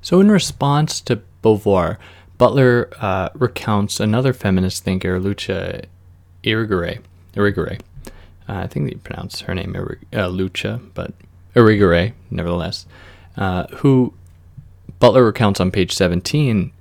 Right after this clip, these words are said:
criticizes Beauvoir in the following way. Uh, "On Irigaray's reading, Beauvoir's claim that woman is sex is reversed to mean that she is not the sex she is designated to be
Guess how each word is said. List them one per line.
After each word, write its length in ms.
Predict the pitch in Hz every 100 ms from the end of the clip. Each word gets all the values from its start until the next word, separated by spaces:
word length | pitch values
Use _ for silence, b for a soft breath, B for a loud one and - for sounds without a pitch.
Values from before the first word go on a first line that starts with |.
| -
criticizes 960 | - 131 123 110 101 104 98 101 - - - - - -
Beauvoir 400 | 104 98 92 87
in 100 | 87
the 80 |
following 380 | - 85 80 85
way. 220 | 87 82 - - - - - - - B B B B -
Uh, 380 | 95 87 - - - -
"On 160 | 110
Irigaray's 640 | - 165 202 175 143 120 110
reading, 460 | 104 110 78 - - b b -
Beauvoir's 460 | 110 107 107 143
claim 380 | - - 110 104
that 200 | 98 -
woman 520 | 113 101 104 110 110 -
is 160 | 101 95
sex 680 | - - 135 - - - - b b b
is 140 | 120
reversed 460 | 113 104 107 147 -
to 80 | 131
mean 300 | 120 113 110
that 140 | 90
she 240 | - 120 110
is 140 | 95
not 360 | 98 101 127 -
the 80 |
sex 340 | - - 90 -
she 200 | - 98
is 160 | 95
designated 800 | - 117 123 135 120 95 90 87
to 60 | 90
be 300 | 82 73